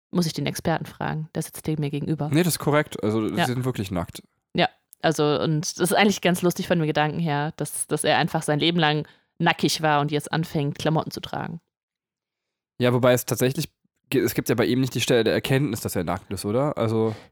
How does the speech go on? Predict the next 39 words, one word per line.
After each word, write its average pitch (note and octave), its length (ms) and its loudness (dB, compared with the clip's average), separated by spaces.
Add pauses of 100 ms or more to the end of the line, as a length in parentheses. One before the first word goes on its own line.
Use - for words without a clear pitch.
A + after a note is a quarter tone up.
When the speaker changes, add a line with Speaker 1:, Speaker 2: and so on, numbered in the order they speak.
(180)
Speaker 1:
Nee, F#3 200 4 (640)
eigentlich F3+ 260 2
nicht. E3+ 180 2
Eigentlich F#3+ 280 2
wäre F#3 140 8
er F#3 120 6
wahrscheinlich F#3+ 360 4
auch D#3 80 4
weiterhin E3+ 320 4
nackt D3 200 2
rumgelaufen, E3 560 4
wenn D3 140 4
Mac D3 180 2
nicht - 320 -2
da D3+ 180 6
wäre. D#3+ 100 4 (180)
Vielleicht A3 180 6
ist C4 80 4
das C4 100 0
dann G3+ 120 0
eher A3 180 6
wie A3+ 80 6
so, G3 220 2
wie G3+ 80 4
so G3 80 4
ein F#3 100 4
moralisches F3+ 540 4
Ding, D#3 240 0
so, D#3 160 -2
oh, G#3+ 160 4
du E3 80 -4
kannst - 280 0
aber C#3+ 140 2
nicht C#3+ 140 -2
nackt D3+ 220 -2
rumlaufen, D3 380 0
deswegen D3+ 440 -2
solltest D#3 320 -4
du D3 260 -2